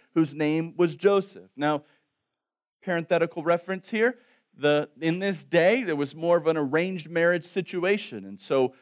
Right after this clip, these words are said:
Mary and Joseph, they were, uh, set up by their families. It was kind of like, "Well, who am I gonna marry? I don't know. Mom and Dad know." And, and so they would have that already kind of planned out. And so they're in this season of engagement. They're in this season of,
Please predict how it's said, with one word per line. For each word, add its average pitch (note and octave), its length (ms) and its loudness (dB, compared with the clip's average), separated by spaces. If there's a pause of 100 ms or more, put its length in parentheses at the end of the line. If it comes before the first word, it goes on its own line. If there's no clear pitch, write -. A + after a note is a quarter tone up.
(100)
Mary E3+ 380 2
and D3+ 160 -2
Joseph, E3+ 520 2
they D#3 120 2
were, C#3+ 300 2 (340)
uh, A2+ 260 2
set F3+ 400 2
up F3+ 300 2 (260)
by D3+ 160 4
their C#3+ 140 2
families. G3 600 0
It C#3+ 100 -2
was D#3+ 180 0
kind E3+ 240 -2
of D#3+ 140 2
like, C#3+ 320 2
"Well, C#3+ 260 4
who E3+ 120 -2
am F#3 120 -2
I F#3 80 4
gonna F#3+ 180 0
marry? G3+ 280 0
I C#3 140 6
don't F3+ 100 4
know. A#3 260 2
Mom D3+ 240 -2
and F3+ 80 -4
Dad G#3 220 2
know." E3+ 260 2
And, B2 140 0 (260)
and C3+ 160 -2
so D3 160 4
they D3+ 220 4
would F3 240 4 (160)
have F3 280 0
that E3 140 4
already D#3+ 400 4
kind D#3+ 260 -2
of C#3 80 -2
planned E3 220 0
out. D#3 80 4
And C3 100 -4
so E3+ 140 -4
they're F#3+ 140 2
in A3 100 2
this F#3 140 -2
season A3 440 -6
of D3+ 120 0
engagement. E3+ 680 0
They're D#3 180 0
in D3+ 140 -4
this C3 160 -4
season F3 480 -6
of, C#3+ 260 0